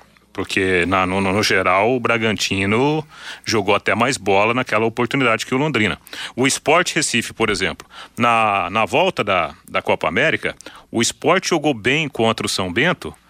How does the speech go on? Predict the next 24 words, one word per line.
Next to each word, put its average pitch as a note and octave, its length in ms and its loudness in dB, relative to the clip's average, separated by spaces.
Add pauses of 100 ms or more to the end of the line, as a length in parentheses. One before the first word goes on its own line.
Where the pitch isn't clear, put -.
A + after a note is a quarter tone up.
(100)
cedeu C3+ 420 0
no D3+ 120 -2
final C3 360 2
o C#3+ 40 0
gol C#3+ 160 0
de D3+ 100 -2
empate, G#2+ 380 0
aquele G#2 200 -4
golaço G2+ 400 0
do G#2+ 80 -4
volante G2 380 0
lá G2 80 2
de F#2+ 80 -8
fora G2+ 240 0
da G2 100 2
área, D#2 280 -2 (240)
né? A#2 200 -2
Dois A2+ 320 0
a C3+ 80 2
dois, G#2+ 240 -6
perdeu G#2+ 300 -2
dois A#2 240 0
pontos. F2+ 340 -6 (360)
Ontem, D#3+ 480 0